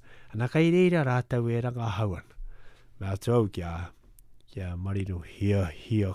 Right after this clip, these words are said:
ke koe. Ana, ko tētahi o nā kaupapa i putano iaia, ko te ranga hau mo te inana. Ka hipa mahu ke koe i te matatāra, haere whakauta. Kua ki te koe nā Māori e koromeke ana i te taha i te awa, ne?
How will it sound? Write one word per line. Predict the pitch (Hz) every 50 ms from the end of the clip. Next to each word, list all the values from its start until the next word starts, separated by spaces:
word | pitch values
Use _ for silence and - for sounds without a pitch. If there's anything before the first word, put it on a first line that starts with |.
| - _
ke | - 107 92 85 -
koe. | - - - - - - - - - - - - - - - _ _ _ _ _ _ _ - -
Ana, | 120 117 117 120 - - - -
ko | - - 120
tētahi | 131 131 127 139 143 160 160
o | 156
nā | 147 139 131 123 117
kaupapa | 139 135 127 135 127 - 127
i | 120 117
putano | - - - - - 127 - 127 120 117 117 113
iaia, | 113 123 127 127 117 107 101 95 - - - - -
ko | - 117
te | 107 - - 110 107 107
ranga | 113 117 117 113 98 95
hau | 113 113 107
mo | 110 110 107
te | 104 120 110 - - 147
inana. | 131 113 107 101 92 85 78 - - - - - - - - - - - - - -
Ka | - 113
hipa | 120 131 123 - 139
mahu | 131 139 131 139 139 131
ke | 143 143 131
koe | - 127 123
i | 113
te | - 120
matatāra, | 117 117 120 - - 123 107 - - 120 120 120 120 117 117 120 117 120 120 117 113 113 117 117 113 113 113 113 110 104 104
haere | 120 123 120 120 113 107
whakauta. | - 120 - - 120 120 120 123 - - - 104 - - _ _ - - - - - - -
Kua | - 120 117
ki | 127 131 -
te | 139 127
koe | 131 127 123
nā | 117 117 117 120 117
Māori | 117 120 120 120 123 123 120 120 117 113 113
e | 110
koromeke | - - - 135 135 135 131 127 127 123 - 127
ana | 113 110 113 113
i | 110 110
te | 110 -
taha | - 110 110 110
i | 107
te | - - 117 107
awa, | 101 - - - 107
ne? | 107 120 110